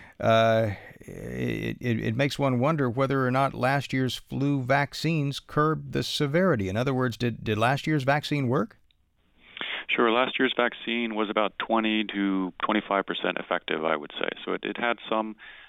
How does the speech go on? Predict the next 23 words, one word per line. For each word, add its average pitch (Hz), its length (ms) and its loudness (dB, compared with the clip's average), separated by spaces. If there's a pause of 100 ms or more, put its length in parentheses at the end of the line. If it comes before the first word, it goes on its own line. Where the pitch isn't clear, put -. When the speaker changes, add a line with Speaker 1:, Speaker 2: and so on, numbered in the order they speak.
(140)
Speaker 2:
beneficial 95 540 0
effect 95 300 -2
on 90 160 -4
curbing 92 460 0
the 92 100 -2
disease, 92 520 -2
and 85 320 -10
we're 90 140 0
all 87 140 2
striving 90 400 -2
to - 100 -10
make 85 180 -4
the - 80 -14
vaccine 85 560 -6
even 85 200 -6
more 85 180 -4
effective 87 480 -4
next - 260 -4
year 92 280 -2
and 82 100 -8
the 80 60 -8
year 82 120 -4
after. - 320 -6